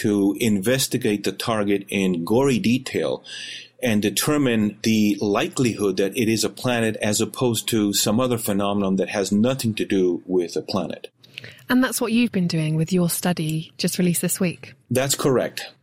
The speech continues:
Speaker 1: Of the twelve candidates that we investigated, we were able to confirm eleven of them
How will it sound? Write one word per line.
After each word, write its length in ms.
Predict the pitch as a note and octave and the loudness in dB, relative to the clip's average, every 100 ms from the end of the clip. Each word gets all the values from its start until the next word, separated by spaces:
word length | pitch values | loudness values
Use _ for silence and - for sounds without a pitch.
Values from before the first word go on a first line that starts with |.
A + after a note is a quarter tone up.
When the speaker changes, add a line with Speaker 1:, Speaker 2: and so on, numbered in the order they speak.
| _ - | _ -2
Speaker 1:
Of 240 | A2 G2+ | 0 2
the 180 | G#2 G2 | 0 0
twelve 680 | - A#2 C3+ E3 E3+ E3 - | 0 2 4 4 2 0 -4
candidates 500 | C#3+ C#3 C3+ B2+ A#2+ | 0 2 2 2 0
that 160 | A2 | 0
we 140 | A2 A2 | 2 2
investigated, 880 | G#2 A#2 D3+ - B2+ E2+ F2 G2 - - - - - - | 2 2 0 0 0 0 0 -2 -4 -18 -18 -18 -8 2
we 120 | B2 | 4
were 220 | A2+ G#2 | 4 2
able 280 | B2 C#3+ D#3 | 2 2 0
to 120 | C#3+ | -2
confirm 580 | C#3 B2 - C3 A#2+ A2+ | -2 -2 0 0 2 2
eleven 640 | A2 G#2 G2+ C#3+ C3 F#2+ | 2 2 2 2 0 0
of 140 | F2 | -2
them 360 | E2 E2+ F2+ G#2+ | -2 -4 -4 -8